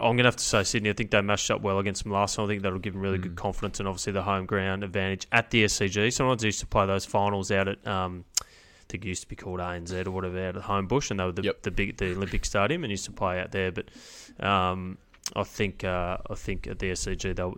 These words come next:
Speaker 1: they'll, they'll run over Collingwood and, and set themselves up for another grand final.
Speaker 2: Yeah, it's an interesting one 'cause I, I think 'cause we ha-, had this game at this location so recently,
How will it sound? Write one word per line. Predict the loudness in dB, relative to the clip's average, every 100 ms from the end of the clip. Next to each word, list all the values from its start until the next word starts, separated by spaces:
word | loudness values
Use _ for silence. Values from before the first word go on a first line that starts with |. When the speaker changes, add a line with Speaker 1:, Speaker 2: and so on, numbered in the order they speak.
| -10
Speaker 1:
they'll, | -4 -4 -6 _
they'll | -6 -4
run | -2 -4
over | -2 -2 -4 -6 -16 -16 -16 -14 -8
Collingwood | 4 6 8 6
and, | 4 4
and | 2 2
set | 4
themselves | 4 4 4 4
up | 2
for | 2
another | 2 4 0
grand | 2 0 2
final. | 0 0 -2 -10 -20 -20 _ _ _ -20 -20 _
Speaker 2:
Yeah, | -2
it's | 0
an | 0
interesting | 0 0 4
one | 4 2
'cause | 0 0
I, | 0
I |
think | 0 -2 -4 -14 _ _ _ _ _ _
'cause | 0 2
we | 2
ha-, | 2 -2
had | 4 4
this | 4 0
game | 4 2 2
at | 0
this | 0
location | 2 4 4 2 0
so | 0 2
recently, | 2 0 -2 -4 -4 -6